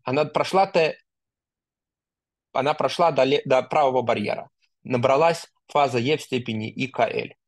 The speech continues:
Отразилась от правого барьера. Значит, набрался коэффициент отражения Р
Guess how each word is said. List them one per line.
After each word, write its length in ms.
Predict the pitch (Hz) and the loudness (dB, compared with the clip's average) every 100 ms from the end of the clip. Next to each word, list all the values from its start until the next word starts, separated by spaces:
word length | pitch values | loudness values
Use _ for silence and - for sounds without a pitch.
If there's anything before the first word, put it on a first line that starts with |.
| _ - | _ -4
Отразилась 600 | 175 196 175 156 120 120 | 0 2 2 4 2 0
от 120 | 107 | -4
правого 360 | 117 110 104 107 | 0 0 0 -2
барьера. 560 | 113 107 107 113 - _ _ - | -2 0 -2 -2 -6 _ _ -8
Значит, 300 | 120 123 120 | -4 -2 -2
набрался 460 | 123 117 165 165 - | 0 2 2 0 -10
коэффициент 400 | 120 - 143 - | -8 -4 -2 0
отражения 600 | 131 117 104 110 117 - | 0 0 -2 -6 -10 -6
Р 260 | 131 143 | -2 -2